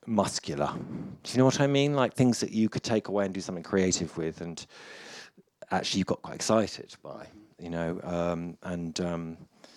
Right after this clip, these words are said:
I mean, I had that a bit when I did the Shakespeare with Sam Mendes, and he was making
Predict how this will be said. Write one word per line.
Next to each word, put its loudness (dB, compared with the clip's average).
I -8
mean, 0
I 0
had 2
that -2
a -6
bit 0
when -8
I -8
did -10
the -8
Shakespeare -6
with -6
Sam -4
Mendes, -4
and -10
he -10
was -8
making -8